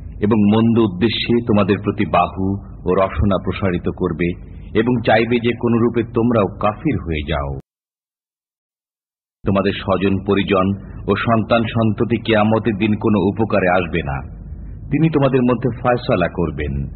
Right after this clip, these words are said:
তোমরা যা করো, আল্লাহ তা দেখেন। তোমাদের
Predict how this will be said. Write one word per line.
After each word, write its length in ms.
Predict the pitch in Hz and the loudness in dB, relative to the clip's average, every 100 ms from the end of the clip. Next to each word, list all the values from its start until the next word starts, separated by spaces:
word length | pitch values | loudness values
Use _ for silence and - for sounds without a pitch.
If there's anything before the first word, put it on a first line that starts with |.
| - - - | -12 -14 -4
তোমরা 240 | 95 95 | 0 2
যা 160 | 85 90 | 2 0
করো, 440 | - 92 90 90 101 - - - | 2 2 2 0 -4 -14 -12 -2
আল্লাহ 300 | 87 87 87 | 0 2 0
তা 120 | 85 78 | 0 -2
দেখেন। 540 | 78 - 67 69 65 65 _ _ _ _ _ _ _ _ _ _ _ _ _ _ _ - | -2 -4 -6 -4 -6 -10 _ _ _ _ _ _ _ _ _ _ _ _ _ _ _ 0
তোমাদের 300 | 120 139 | 2 2